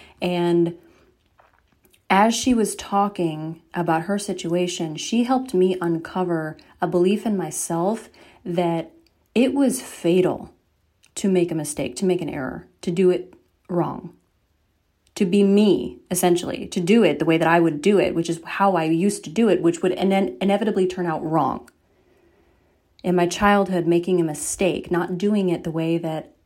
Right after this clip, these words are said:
my siblings would, or not doing it the way that a neighbor would, or the, the unspoken expectation that was held in the mind of my parents or whatever, and not doing it that way, to do it my own way, to go off the path, to go off the script, to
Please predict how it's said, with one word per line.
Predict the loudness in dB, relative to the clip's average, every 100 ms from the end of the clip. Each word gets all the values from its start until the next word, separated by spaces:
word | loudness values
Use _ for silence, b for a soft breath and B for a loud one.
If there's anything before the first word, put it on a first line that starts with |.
| -8
my | -4 -4 -4
siblings | -4 -2 0 -2 -6 -8
would, | -8 -6 -4
or | -6
not | -6 -4 -4 -4
doing | -2 0
it | -2
the |
way | -4
that | -4 -2
a |
neighbor | 0 0 -2
would, | -6 -8
or | -12
the, | -6 -4 -2 -4 B B B
the | 2 4 2 B 0
unspoken | 0 2 0 0 -2
expectation | -2 -4 -8 0 0 0 -4 -8 -8 -12 b b -6
that | -2
was | -2
held | -2 0 2 2
in | 0
the | -2 -6 -12 b b
mind | 0 2 4 2
of | 0
my | -4 -6
parents | -4 -2 0 -2 -4 -8 -10
or | -8 -8 -6
whatever, | -2 0 0 0 -6 -8 -14 _ _ _ _ _ _ _ -2
and | 2
not | 2 2 0
doing | 0 2 2
it | 0
that | -2 -2
way, | 0 -2 -4 -8
to | -4
do | -2
it | 0
my | 2 2
own | 2 2
way, | -2 -4 -10 -4
to |
go | 2 4 4 4
off | 4 2 0 -8
the | -6
path, | -2 0 2 0 -4
to | 0
go | 0 2
off | 0 0 -4 -6
the | -6
script, | -4 -2 -2 -4 -6
to | -4 -4